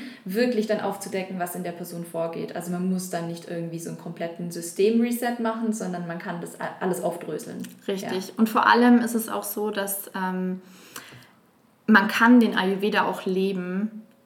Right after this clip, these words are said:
Speaker 2: ohne seine Konstitution zu kennen. Natürlich ist das ein wichtiges Tool und ich würde das jedem empfehlen, aber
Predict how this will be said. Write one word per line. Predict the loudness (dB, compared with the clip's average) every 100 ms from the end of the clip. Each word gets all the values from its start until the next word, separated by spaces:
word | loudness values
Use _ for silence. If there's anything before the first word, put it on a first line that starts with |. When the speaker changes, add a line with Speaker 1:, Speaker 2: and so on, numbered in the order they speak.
| _
Speaker 2:
ohne | 4 4 4 0
seine | -2 -4 -4
Konstitution | -8 -8 -10 -10 -10 -8 -8 -8
zu | -10
kennen. | -10 -10 -10 -10 -12 -2
Natürlich | -2 0 4 8 8 6 2
ist | -4 -4
das | -4
ein | -2 0
wichtiges | -2 -2 -6 -6 -6
Tool | -2 2 6 4 4
und | -4
ich | -4
würde | -4 -2
das | -4 -8
jedem | -8 -6 -2 -2 -4
empfehlen, | -6 -6 -4 -2 2 6 6 4 0
aber | 2 4 6 8 6 2